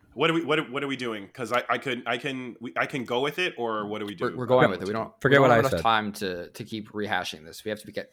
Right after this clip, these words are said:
Speaker 2: like, a little more clear on this overall, but, um, it's
Speaker 1: Got
Speaker 2: fine.
Speaker 1: it.
Speaker 2: We'll, we'll leave that in. Um, so I, we need one more thing in the third act. If she, like, if she shows up, they unleash, uh, Sabacc. We need Sabacc's master plan, and he needs to, like,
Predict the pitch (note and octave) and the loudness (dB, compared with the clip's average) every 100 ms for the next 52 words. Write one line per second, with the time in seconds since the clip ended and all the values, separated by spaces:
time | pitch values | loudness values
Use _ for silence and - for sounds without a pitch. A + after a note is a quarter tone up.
0 | - G2+ - - G#2+ G#2 G#2+ G2+ F#2 G#2+ | -12 -12 -12 -10 -6 -4 -4 -8 -8 -6
1 | F#2 E2+ F2 - - A2 - F2+ C2+ - | -6 -6 -10 -12 -10 -10 -8 -8 -10 -12
2 | D#2+ - _ _ _ - F2+ F2+ F2 - | -18 -18 _ _ _ -2 0 0 -4 -18
3 | _ _ _ _ _ _ C3+ D3+ E2+ - | _ _ _ _ _ _ -2 2 2 0
4 | - B2+ C#3 C#3 C3+ A#2 A2 F#2 - B2+ | -8 -8 -4 -2 0 2 0 0 2 2
5 | A2+ E3 D3 C3 - _ - - - _ | 4 4 4 2 -8 _ -4 -4 -6 _
6 | - D3 F3 F3+ D#3+ D#3 C#3+ C3 C#3 B2 | -4 -2 0 2 2 2 2 0 0 -2
7 | A2 G2+ A#2 G#2 G2+ G#2+ G2+ F#2 - _ | -2 -10 -10 -10 -8 -8 -6 -8 -10 _
8 | A#2+ B2 A2+ - A2 - B2 C#3+ C#3+ C3+ | -12 -10 -10 -6 -6 -6 -6 -4 0 0
9 | C#3 B2+ - _ _ C#3 C#3 B2 A#2+ A#2+ | 2 0 -2 _ _ 2 2 2 -4 -8
10 | - _ _ _ - F#2+ - - B2 A#2+ | -10 _ _ _ -10 -10 -6 -4 0 0
11 | A2+ - - - C3+ E3+ F3 - D#3+ C#3+ | 0 -6 -20 -6 -4 -2 -4 -4 -2 0
12 | C3+ C#3+ C3 B2 B2+ - B2+ A2+ G#2 G2+ | 0 0 -2 -2 -6 -4 -2 -2 -4 -8
13 | _ _ _ _ _ _ _ - A#2+ C3 | _ _ _ _ _ _ _ -10 -8 -6
14 | C#3+ C3 B2+ B2+ B2 B2+ | -4 -4 -4 -6 -6 -10